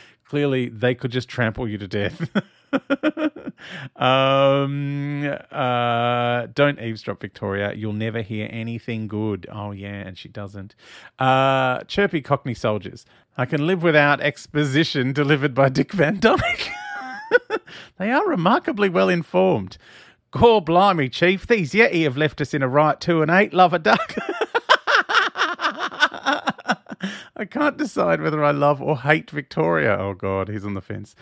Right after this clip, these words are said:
Uh, I like her bravery in heading off to find the Doctor and Jamie, but bloody hell, Chuck, you know it won't end well. Comedy Welshman, Evans the soldier. Oh, but another suspect. Ooh. Uh, but it's a really good performance. I,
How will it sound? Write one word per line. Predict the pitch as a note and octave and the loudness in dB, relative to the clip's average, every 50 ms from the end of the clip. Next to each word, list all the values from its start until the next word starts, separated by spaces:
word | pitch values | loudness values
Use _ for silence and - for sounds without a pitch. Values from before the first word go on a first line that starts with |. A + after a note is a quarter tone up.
| - - - - - - - | -20 -20 -20 -20 -20 -10 -2
Uh, | - B2+ B2+ B2 B2 B2 B2 | 0 2 4 4 4 2 0
I | C3 C#3+ | -2 -2
like | D#3 F#3 G3 G3 - | 0 0 0 0 0
her | G#3 G3+ | -2 0
bravery | C#3+ D#3+ D#3 D#3+ E3+ D3 D#3 E3 D3 | 2 4 4 4 4 2 0 -2 0
in | C#3 | 0
heading | B2+ B2 D3+ D3+ D3 C3+ | 0 0 0 0 2 0
off | C3 - | -2 -2
to | - C3+ | -4 -4
find | - - C#3 C3+ C3+ | 0 0 2 2 2
the | C3 | 0
Doctor | B2 B2+ C3 C3 - C#3 | 0 0 0 0 0 -2
and | B2+ B2 | -4 0
Jamie, | A#2 C3+ C3+ C#3 C3+ B2 A2+ | 2 2 2 2 2 0 -2
but | A2+ C3+ B2+ | -2 -2 -4
bloody | - F3+ G3+ G3 F3+ C3+ | -2 -2 0 0 0 0
hell, | G#2+ B2 C#3 C3+ | 0 -2 -2 -2
Chuck, | - - - A2+ C3 - _ _ - - - _ - | -4 -4 -4 -4 -4 -4 _ _ -20 -20 -20 _ -6
you | - F3+ | -4 0
know | G#3 A#3+ A#3+ G3+ | 2 4 4 4
it | - C3+ | 4 4
won't | B2 B2 A#2 A2+ | 2 2 2 2
end | C3+ D3+ D3 A#2 | 2 0 0 0
well. | G#2 A2+ A2+ B2 D#3 F3+ F3 - _ _ - - - - _ - | 0 0 2 2 2 0 -2 -6 _ _ -20 -20 -20 -20 _ -4
Comedy | - A#3 C4 C#4 D4 C#4+ C#4+ | 0 2 4 4 4 4 2
Welshman, | C4+ C4+ C#4 D4 C#4+ C4 - - C4 C4 A#3+ A3+ G#3 F3+ C#3 C3 | 4 4 4 4 4 2 0 -2 -2 -2 0 0 0 -2 -4 -4
Evans | - - G#3 A3 A#3 A3+ A#3 B3+ | -2 -2 -2 0 0 0 0 0
the | C4 B3+ G#3 | -2 -2 -2
soldier. | - - G#3+ G#3 G#3 G3+ E3 - F#3 D#3+ B2 G2 F2 - - | 0 2 2 2 2 0 0 0 2 2 2 2 0 -4 -8
Oh, | - B2 A2+ | -8 -8 -8
but | G2 - G#2+ | -6 -6 -6
another | G#2 G#2+ A2 A2 A2 G#2+ | -4 -4 -4 -4 -4 -4
suspect. | - A2+ - - - - A2 F#2+ - - _ _ - B2+ | -2 -2 -2 -2 -2 -6 -6 -6 -6 -12 _ _ -16 -12
Ooh. | C3+ - G#2+ G#2+ A2 A2 A2 A2 A#2 A#2 A2+ A2+ A2 A2 G#2+ G#2 A2 G#2 G2+ F#2+ F#2+ G#2 - E3 - - - - - - | -10 -8 -6 -4 -2 -2 -2 0 0 0 -2 -2 -4 -4 -4 -4 -6 -6 -8 -8 -10 -10 -10 -12 -12 -12 -18 -20 -10 -4
Uh, | - A#2+ A#2+ A#2+ A#2+ | -2 0 2 2 2
but | - B2+ C3 | 0 0 -2
it's | C#3+ C3+ - | -2 -2 -2
a | C#3+ | -4
really | B2+ A#2+ C3+ D#3 D#3 C#3+ C3 | -2 0 0 0 2 0 0
good | G#2+ G#2+ B2 G#2+ | -2 -2 -4 -4
performance. | - G#2+ - - A2+ G2+ F#2 F2 - | -6 -6 -4 -4 -4 -4 -4 -6 -8
I, | - - A#2+ A#2+ A#2+ | -6 -4 -2 -2 -2